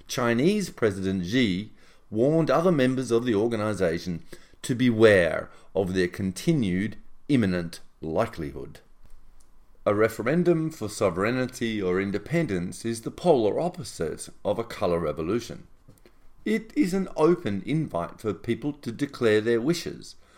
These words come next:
rather than a covert mechanism to inspire revolt. That the U S A uses the latter rather than supporting the former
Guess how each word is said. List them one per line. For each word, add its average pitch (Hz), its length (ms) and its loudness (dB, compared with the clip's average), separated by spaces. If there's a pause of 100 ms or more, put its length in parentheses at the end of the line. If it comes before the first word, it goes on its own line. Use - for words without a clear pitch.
(180)
rather 95 460 2
than 107 180 -4
a 110 60 -4
covert 107 600 0
mechanism 87 640 -6
to 104 180 -6
inspire 85 580 -4
revolt. 76 600 -4 (1120)
That 120 400 2
the 120 100 -2
U 123 200 6
S 110 200 2
A 107 200 4
uses 110 560 0
the 123 100 2
latter 98 600 2
rather 101 360 2
than 95 260 -4
supporting 104 720 -2
the 90 80 -2
former 90 600 -2